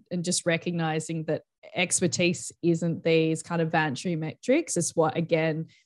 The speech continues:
you know to be true, your own evidence, and how you claim it and put it together and share it with the world. Well, that's my opinion anyway.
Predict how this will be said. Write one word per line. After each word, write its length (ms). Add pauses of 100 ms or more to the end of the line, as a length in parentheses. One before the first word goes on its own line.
(220)
you 140
know 200
to 140
be 100
true, 340
your 220
own 200
evidence, 460
and 100
how 180
you 180
claim 380
it 160
and 120
put 140
it 100
together 400
and 120
share 280
it 80
with 140
the 80
world. 440
Well, 120
that's 320
my 140
opinion 560
anyway. 400